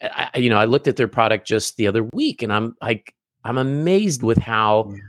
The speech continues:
Speaker 1: mature it is for as young as a product it is. So there
Speaker 2: Yeah.
Speaker 1: are other solutions that are available. Um, but I don't know about you, Jim, but I, like,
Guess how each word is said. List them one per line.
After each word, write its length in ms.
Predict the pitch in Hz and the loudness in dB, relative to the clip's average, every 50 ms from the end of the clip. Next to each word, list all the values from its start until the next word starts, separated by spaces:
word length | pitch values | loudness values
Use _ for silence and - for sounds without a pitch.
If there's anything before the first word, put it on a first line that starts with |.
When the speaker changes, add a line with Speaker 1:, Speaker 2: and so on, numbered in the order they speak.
| - _ _ - | -20 _ _ -4
Speaker 1:
mature 480 | 117 113 - - - 190 302 339 220 - | -4 -4 -4 -2 -2 0 2 2 2 2
it 60 | - 104 | 2 2
is 420 | 98 87 90 101 107 113 - - _ _ _ _ _ _ _ _ _ _ | 2 2 2 0 -2 -4 -6 -10 _ _ _ _ _ _ _ _ _ _
for 220 | - 117 117 117 | 2 2 4 4
as 360 | 123 120 117 113 110 104 101 104 | 4 4 4 2 2 0 -2 0
young 280 | 104 113 110 110 107 | 2 2 2 2 2
as 120 | 110 98 107 | 0 0 -2
a 60 | - | -2
product 520 | - - 208 285 262 - - - _ _ - | 0 0 0 0 0 0 -2 -4 _ _ -6
it 100 | 104 95 | -2 -2
is. 140 | 95 95 | -2 -2
So 80 | - 151 | 0 0
there 160 | 135 147 139 | 2 2 2
Speaker 2:
Yeah. 60 | - | 0
Speaker 1:
are 80 | - - - | -2 -4 0
other 240 | 160 170 190 277 190 | 0 0 0 0 -2
solutions 500 | - - 151 131 131 123 - - 123 113 104 | -4 -2 0 2 2 2 0 -2 -4 -2 0
that 100 | 113 104 | 2 2
are 120 | 104 101 101 | 4 2 2
available. 640 | 95 107 151 240 269 220 104 98 95 95 98 - _ _ _ _ _ _ _ - - - _ _ - | 2 2 2 2 2 0 2 2 2 2 2 -2 _ _ _ _ _ _ _ -20 -20 -20 _ _ -2
Um, 360 | - 131 131 127 127 131 - _ _ | 0 2 2 2 2 -2 -6 _ _
but 180 | - 123 156 160 | 0 0 2 2
I 80 | - 220 | 2 0
don't 100 | 330 339 | 0 0
know 80 | 320 277 | 0 2
about 240 | 143 135 127 120 117 | 2 2 2 2 2
you, 140 | 135 175 190 | 0 -2 -2
Jim, 240 | - 143 113 113 | -2 -2 -2 0
but 160 | 110 113 120 - | 2 0 0 0
I, 220 | - 127 - - - | -2 -8 -10 -10 -6
like, 240 | - - 123 - _ | -2 -2 -2 -2 _